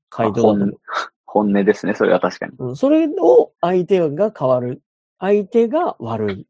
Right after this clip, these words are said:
Speaker 2: あ、まあでも、その、そういうふうに一方的な考えで自分っていうもので見てしまうといけないのかもしれないですね、また。そこも。
Speaker 1: どうなんかね？いけないんかね？
Speaker 2: いけんことはないんでしょうけど、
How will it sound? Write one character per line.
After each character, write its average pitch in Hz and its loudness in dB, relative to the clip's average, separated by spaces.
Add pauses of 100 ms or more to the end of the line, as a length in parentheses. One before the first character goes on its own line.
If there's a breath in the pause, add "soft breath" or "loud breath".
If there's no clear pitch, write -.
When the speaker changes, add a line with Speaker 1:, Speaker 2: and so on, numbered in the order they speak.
Speaker 2:
あ、 98 -20
ま 90 -12
あ 85 -12
で 92 -8
も、 90 -6 (280)
そ - -4
の、 143 4 (240)
そ 156 4
う 170 6
い 175 6
う 175 4
ふ 190 0
う 190 0
に 165 -2 (260)
一 135 -2 (140)
方 165 4
的 165 -6
な 165 -4
考 170 -2 (260)
え 160 2
で 139 -2 (280 soft breath)
自 120 -8
分 160 -2
っ - -14 (120)
て 147 -4
い 135 -2
う 131 -2
も 131 -4
の 135 0
で 120 -4
見 131 -8
て 139 -6
し - -14
ま 123 -4
う 127 -8 (360)
と 240 2
い 113 -8
け 107 -2
な 101 -4
い 95 -6
の 87 -10
か - -4
も 82 -10
し - -14
れ 78 -12
な 69 -16
い - -20
で - -20
す 101 -10
ね、 107 -6
ま 85 -10
た。 - -12 (360)
そ - -8
こ 95 2
も。 80 -6 (340)
Speaker 1:
ど 156 -6
う 233 -4
な 359 -4
ん - -14
か - -20
ね？ 165 -10
い 147 -10
け 226 0
な 349 -4
い 240 -4
ん 123 -10
か 92 -16
ね？ 104 -14 (400)
Speaker 2:
い 175 -8
け 277 0
ん 269 -4
こ 269 -4
と 247 4
は 214 2
な - -2
い 80 -4
ん 78 -6
で 135 -2
し 131 -4
ょ 131 2
う 113 -6
け 113 -2
ど、 110 -4